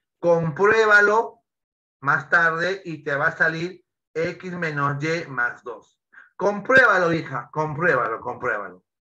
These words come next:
¿Sí? Y a-, en verdad, hija, fuera de bromas, compruébalo, compruébalo. Y te va a salir, haz el mismo procedimiento, pero con esos puntos, con el punto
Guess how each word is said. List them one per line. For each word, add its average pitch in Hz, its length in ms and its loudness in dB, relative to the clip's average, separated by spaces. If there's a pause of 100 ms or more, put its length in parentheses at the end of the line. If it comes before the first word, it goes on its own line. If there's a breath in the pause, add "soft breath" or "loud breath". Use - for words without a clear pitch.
(260)
¿Sí? 190 300 -8 (600)
Y 151 60 -4
a-, 151 200 0
en 180 120 -2
verdad, 214 180 2
hija, 190 220 2
fuera 202 200 4
de 202 60 2
bromas, 202 220 0
compruébalo, 165 580 -2
compruébalo. 120 400 -10 (240)
Y 151 160 -4
te 170 140 2
va 185 140 6
a 214 40 4
salir, 196 480 0
haz 208 300 2
el 175 160 -6
mismo 214 200 -6
procedimiento, 175 840 -6
pero 147 160 -2
con 143 160 -6
esos 175 240 -10
puntos, 190 260 -2
con 147 160 -4
el 139 140 -6
punto 190 500 -4